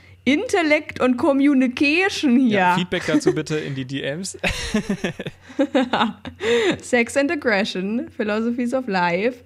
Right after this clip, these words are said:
Speaker 1: Senses of Responsibility.
Speaker 2: Ein, ein Moment.
Speaker 1: Alter, wir haben da halt echt gefühlt, also, boah, krass.
Speaker 2: Warum?
Speaker 1: Die sind teilweise sogar bis auf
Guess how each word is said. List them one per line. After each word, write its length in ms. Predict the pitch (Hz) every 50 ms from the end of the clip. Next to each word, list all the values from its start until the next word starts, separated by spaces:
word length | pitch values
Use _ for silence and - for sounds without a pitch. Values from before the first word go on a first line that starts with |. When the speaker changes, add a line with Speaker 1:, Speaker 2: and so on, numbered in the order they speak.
| -
Speaker 1:
Senses 720 | - - - 214 202 233 240 240 - - 277 277 262 262 - -
of 260 | - 196 202 202 - - -
Responsibility. 1080 | 202 196 - - 214 202 202 - 240 208 240 240 277 254 240 - - - - - - - - - - -
Speaker 2:
Ein, 220 | 139 143 160 -
ein 120 | - 147
Moment. 260 | 147 160 151 131 120 -
Speaker 1:
Alter, 280 | 202 190 226 220 220 202
wir 100 | 226 240
haben 140 | 226 226
da 100 | 226 240
halt 260 | 233 220 202 196 196 -
echt 340 | 202 262 254 - - - - _ _ _ _ _ _ _ _ _ _ _ _ _
gefühlt, 460 | - 196 208 190 - - 233 226 240 240 - -
also, 200 | 214 - - - - _ _ -
boah, 200 | - 92 - 92
krass. 320 | - - - 247 233 - - _ -
Speaker 2:
Warum? 220 | 165 131 151 156 -
Speaker 1:
Die 60 | 214
sind 160 | 226 240 233
teilweise 480 | 269 247 233 233 240 233 240 233 233 226
sogar 320 | 220 240 220 226 214 208
bis 260 | 202 226 254 247 -
auf 340 | - 254 269 302 302 - -